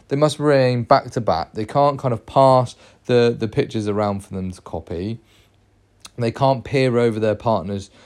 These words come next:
um, shoulder to look at the picture or, or to see how they're drawing and how they're getting along. They, they have to stay back to back, facing away from one another. And the reason being is,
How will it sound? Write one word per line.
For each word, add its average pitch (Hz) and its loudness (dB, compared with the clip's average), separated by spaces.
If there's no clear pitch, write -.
um, 101 -2
shoulder 104 0
to 95 -10
look 120 0
at 110 -6
the 95 -12
picture - -8
or, 101 -2
or 107 -6
to - -14
see 110 -6
how 104 -6
they're 95 -4
drawing 95 -4
and 92 -8
how 95 -6
they're 90 -6
getting 90 -8
along. 90 -8
They, 107 -4
they 113 4
have 139 0
to 135 -4
stay 107 0
back 107 0
to 110 -8
back, 98 -2
facing 131 0
away 101 0
from 90 -10
one 85 -8
another. 78 -10
And 143 -4
the 160 4
reason 190 4
being 131 4
is, 98 -2